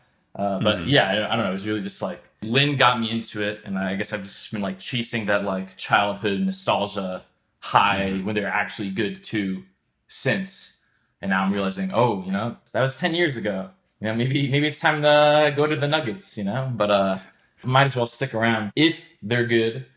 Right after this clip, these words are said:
Speaker 1: you know, then it's be like, "Yay." <laughs>
Speaker 2: It's the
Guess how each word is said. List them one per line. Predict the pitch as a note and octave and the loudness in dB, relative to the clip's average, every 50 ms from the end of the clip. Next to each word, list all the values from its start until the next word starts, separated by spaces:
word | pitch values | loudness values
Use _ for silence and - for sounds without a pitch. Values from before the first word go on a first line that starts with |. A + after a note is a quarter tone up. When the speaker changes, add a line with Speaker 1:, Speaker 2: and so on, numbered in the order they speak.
| _ _ _ _ - | _ _ _ _ -2
Speaker 1:
you | G#2 | -2
know, | G#2+ G#2+ | 0 0
then | G#2 A2 | 0 -2
it's | A2+ A2 G2+ | -4 -4 -4
be | G#2+ G#2+ | -2 -2
like, | G#2 G2+ F#2+ F#2+ _ _ _ _ _ _ _ _ _ | -2 -2 -4 -10 _ _ _ _ _ _ _ _ _
"Yay." | - C3 C#3+ D3+ D3+ D3+ D3 C#3+ C3+ B2+ A#2+ A#2 - - - | 0 2 2 2 2 2 0 -2 -2 -4 -6 -8 -12 -12 -10
<laughs> | - B2+ - - D3+ C#3+ F3+ D3 E3 - C#3 C3+ C3 B2 - _ _ _ _ - | -10 -6 -4 -4 -4 -4 -4 -6 -8 -8 -10 -12 -12 -14 -16 _ _ _ _ -8
Speaker 2:
It's | A#2 A#2 | -8 -2
the | - B2 C3 | 0 0 0